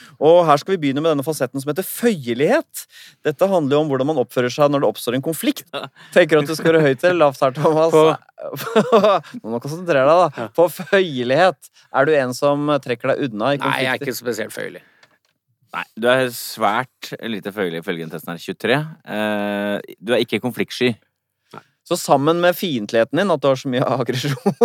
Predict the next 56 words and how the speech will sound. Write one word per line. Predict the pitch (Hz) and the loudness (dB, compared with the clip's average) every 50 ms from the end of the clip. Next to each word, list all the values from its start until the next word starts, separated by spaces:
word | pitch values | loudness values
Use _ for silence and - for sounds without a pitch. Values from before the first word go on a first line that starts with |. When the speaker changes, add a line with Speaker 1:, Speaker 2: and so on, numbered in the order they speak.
| 220 - - 339 | 2 2 -2 -4
Speaker 1:
<laughs> | _ _ - _ _ - - - - | _ _ -10 _ _ -6 -6 -4 -2
så | 220 214 202 | -2 0 2
vil | 214 208 175 170 190 | 2 0 0 0 0
jo | 180 170 | 0 -2
dette | 160 151 - 139 | -2 -2 -4 -10
bety | 151 151 - 143 147 160 156 _ - - - - - | -10 -6 -4 -2 -2 -2 -4 _ -18 -20 -20 0 2
at | 143 151 143 | 2 2 2
du | 190 185 | 0 -4
står | - - 139 143 139 113 | 0 2 2 2 4 2
godt | 107 _ - 117 | -2 _ 0 0
i | 113 | 2
det | 117 127 131 131 131 | 4 4 4 4 2
igjen | 127 127 127 127 123 | 0 0 -2 -2 -2
når | 123 120 117 | -2 0 0
det | 117 101 | 0 -2
oppstår | - - 110 113 | -2 -6 -6 -4
en | 107 117 | -2 -4
krangel, | 95 90 95 117 131 - | -4 -2 0 2 2 2
ja. | 185 - _ _ _ _ _ _ _ _ | 2 0 _ _ _ _ _ _ _ _
Speaker 2:
Man | 113 123 139 | 2 4 6
merker | 143 131 104 82 - - 95 | 6 4 4 0 -6 -6 -6
når | 98 104 | -2 0
man | 117 120 | 0 2
krangler | 131 123 98 90 82 | 2 0 0 0 -2
med | 85 98 | 0 2
deg, | 104 110 107 | 2 2 0
for | 107 | -2
å | 101 | -6
si | 98 | -2
det | 92 | 0
sånn. | 117 113 107 90 _ _ _ _ _ _ _ _ _ _ _ | 0 -2 -2 -6 _ _ _ _ _ _ _ _ _ _ _
Speaker 3:
Ja. | 104 98 _ _ _ _ _ _ _ _ _ _ _ _ _ _ _ _ _ _ _ _ _ _ _ _ _ _ _ _ _ _ _ - | -20 -20 _ _ _ _ _ _ _ _ _ _ _ _ _ _ _ _ _ _ _ _ _ _ _ _ _ _ _ _ _ _ _ -16
Speaker 1:
Du | 131 | -8
krangler | - 143 123 110 107 | -6 -6 -4 -4 -6
ikke | 101 113 - | -10 -6 -4
på | 139 135 | -2 0
den. | 139 139 127 _ _ _ _ _ _ _ _ _ _ _ _ _ _ _ _ | 0 -2 -4 _ _ _ _ _ _ _ _ _ _ _ _ _ _ _ _
Eh, | - 120 123 127 127 123 123 127 120 - _ _ _ _ _ _ | -8 -6 -4 -4 -4 -2 -2 -4 -4 -6 _ _ _ _ _ _
Speaker 3:
Skal | - - - 160 123 | -12 -10 -10 -10 -8
jeg, | 135 135 - - 143 131 156 151 | -8 -10 -10 -10 -10 -10 -10 -12
<laughs> | 131 _ _ - - | -12 _ _ -18 -14
skal | - - 160 | -4 -2 -2
jeg | 147 - | 0 0
ta | 151 | -2
det | 127 135 139 | -2 -2 -4
med, | 127 120 123 127 | -4 -4 -4 -6
skal | - - 127 | -8 -8 -6
vi | 120 | -4
ta | 135 127 | -4 -4
en | 127 | -4
metakrangel? | 113 101 - 113 - - 117 113 117 123 120 - | -8 -6 -6 -8 -6 -4 -6 -6 -6 -10 -10 -6
Skal | - - 131 127 127 127 | -6 -2 -2 -2 -2 -2
jeg | 127 - - | -4 -4 -4
metakrangle | 131 117 123 123 131 117 175 - 202 208 175 208 180 160 156 | -2 -2 -2 0 2 0 2 4 4 4 4 4 2 2 2
på | 170 | 2
den? | 175 190 185 | 2 2 2